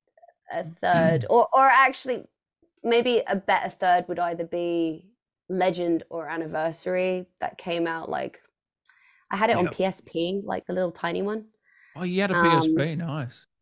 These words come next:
Speaker 1: yeah, when I was a kid, and I played that game to death. So
Speaker 2: Yeah.
Speaker 1: either one of those two. And then number four,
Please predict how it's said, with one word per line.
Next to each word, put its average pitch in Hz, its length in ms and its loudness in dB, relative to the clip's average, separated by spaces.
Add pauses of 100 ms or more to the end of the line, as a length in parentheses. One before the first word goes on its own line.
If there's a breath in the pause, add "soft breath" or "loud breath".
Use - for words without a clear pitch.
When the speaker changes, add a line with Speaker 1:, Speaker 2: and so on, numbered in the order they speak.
(100)
Speaker 1:
yeah, 208 480 4
when 202 140 0
I 196 80 0
was 190 120 -4
a 185 40 -14
kid, 170 520 0 (640)
and - 80 -8
I - 60 -8
played 160 320 -4
that 147 280 -2
game 131 260 -6
to - 100 -14
death. 143 500 -8 (760)
So - 180 -6
Speaker 2:
Yeah. 156 380 0
Speaker 1:
either 196 200 2
one 196 360 2
of 190 100 -2
those 170 320 0
two. 156 420 -4 (580)
And 196 80 -2
then 208 120 4
number 220 220 2
four, 214 760 4